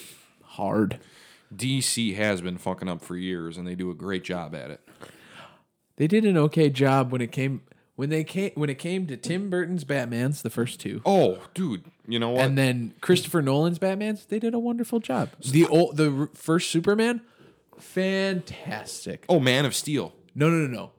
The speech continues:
Speaker 1: The original Superman
Speaker 2: Oh, the original
Speaker 1: with Christopher
Speaker 2: Superman.
Speaker 1: Reeves.
Speaker 2: Oh, okay, okay.
Speaker 1: Yeah.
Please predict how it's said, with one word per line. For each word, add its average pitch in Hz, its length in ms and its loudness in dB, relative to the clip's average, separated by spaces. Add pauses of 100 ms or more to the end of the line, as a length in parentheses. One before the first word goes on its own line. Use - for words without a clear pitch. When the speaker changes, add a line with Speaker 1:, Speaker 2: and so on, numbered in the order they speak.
(120)
Speaker 1:
The 131 240 -4
original 120 480 0
Superman 135 320 2
Speaker 2:
Oh, - 20 2
the 135 100 4
original 123 260 4
Speaker 1:
with - 40 -2
Christopher 147 240 6
Speaker 2:
Superman. 131 180 4
Speaker 1:
Reeves. 110 240 2
Speaker 2:
Oh, 117 180 2
okay, 92 200 -6
okay. 110 200 -4
Speaker 1:
Yeah. 101 80 -6